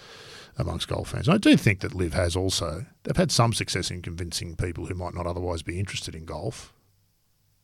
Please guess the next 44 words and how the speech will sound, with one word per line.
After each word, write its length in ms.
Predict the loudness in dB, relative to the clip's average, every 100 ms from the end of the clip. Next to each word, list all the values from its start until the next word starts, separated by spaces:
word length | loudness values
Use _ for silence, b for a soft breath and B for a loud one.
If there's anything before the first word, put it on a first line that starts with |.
| _ _ 0
to 100 | 6
go 140 | 6
and 80 | 8
have 100 | 6
a 40 | 6
look. 220 | 2 -4 -18 -20 _ _ _ _ _ _
'Cause 120 | 2 4
it's 40 |
not 100 | 2
just 180 | 0 -2
golf, 280 | -2 -2 -4
there's 160 | -8
music, 440 | -6 -6 -8 -10 -10
and 220 | -12 -14 b b b
I, 60 | 0 8 10
I 40 |
don't 200 | 8 2
think 180 | -6 -8
they're 100 | -8
actually 240 | -6 -8
doing 260 | -8 -8 -8
anything 320 | -10 -12 -12
innovative. 560 | -12 -10 -8 -6 -6 -8 B B B B B B -6 -2
That 140 | 0
doesn't 220 | 0 -2
mean 160 | -6 -8
that 120 | -8
you 80 | -6
can't 300 | -4 -4 -4
market 540 | 0 2 2 0 -6 -10 -20 _ _ _
the 80 | -8
notion 400 | -4 -2 -2 -4
that 140 | -6
you're 60 | -6
doing 220 | -6 -6
something 300 | -6 -6 -8
innovative 600 | -8 -4 4 4 4 -4 B B
<laughs> 200 | B -4
and 140 | -2
convince 340 | 0 6 6 6
people 320 | 2 -2 -8
of 120 | 0 0
it. 120 | 0 B B B B B B B -8
Uh, 500 | -6 -4 -4 -4